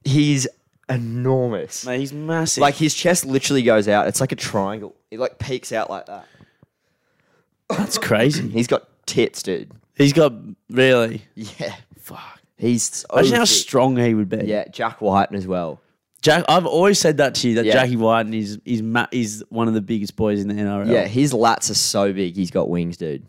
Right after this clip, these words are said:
Speaker 2: Have you seen Isaiah Yo's lats? What's going on there?
Speaker 1: Did it cut out?
Speaker 2: Yeah, and then it came back.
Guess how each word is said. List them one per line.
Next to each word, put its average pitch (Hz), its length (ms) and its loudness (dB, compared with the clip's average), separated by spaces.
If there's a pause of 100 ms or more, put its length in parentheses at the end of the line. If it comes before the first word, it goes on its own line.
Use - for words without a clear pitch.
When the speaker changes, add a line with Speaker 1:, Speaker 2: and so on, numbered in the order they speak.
(340)
Speaker 2:
Have 123 60 0
you 131 40 6
seen 151 200 4
Isaiah 175 300 6
Yo's 107 560 0 (140)
lats? - 520 -4
What's - 180 -10
going 50 220 -6
on 50 120 -8
there? 50 220 -6 (2250)
Speaker 1:
Did - 80 -20
it - 60 -20
cut 87 140 -18
out? - 200 -14 (580)
Speaker 2:
Yeah, 117 140 -8
and 104 120 -10
then 101 80 -12
it - 100 -16
came 104 240 -14
back. 110 160 -16